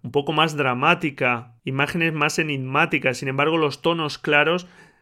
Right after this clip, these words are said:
muestran imágenes más abiertas, más transparentes, más livianas. El ojo recuerda que siempre busca los tonos claros. Situar ahí elementos importantes es algo que va a traer la atención del ojo hacia ese elemento.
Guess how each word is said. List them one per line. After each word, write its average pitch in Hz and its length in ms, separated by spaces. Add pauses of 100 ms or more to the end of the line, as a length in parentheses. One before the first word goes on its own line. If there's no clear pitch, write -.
(120)
muestran 165 580
imágenes 151 540
más 147 260
abiertas, 135 840 (280)
más 147 180
transparentes, 151 1120 (200)
más 151 260
livianas. 143 920 (160)
El 139 200
ojo 202 320
recuerda 170 540
que 160 100
siempre 175 380
busca 160 340
los 143 240
tonos 175 480
claros. 147 500
Situar 143 520
ahí 160 380 (300)
elementos 143 720
importantes 147 1040 (160)
es 139 180
algo 160 220
que 151 120
va 143 120
a 151 60
traer 151 280
la 165 120
atención 139 640
del 135 160
ojo 151 360
hacia 135 300
ese 139 380
elemento. 131 840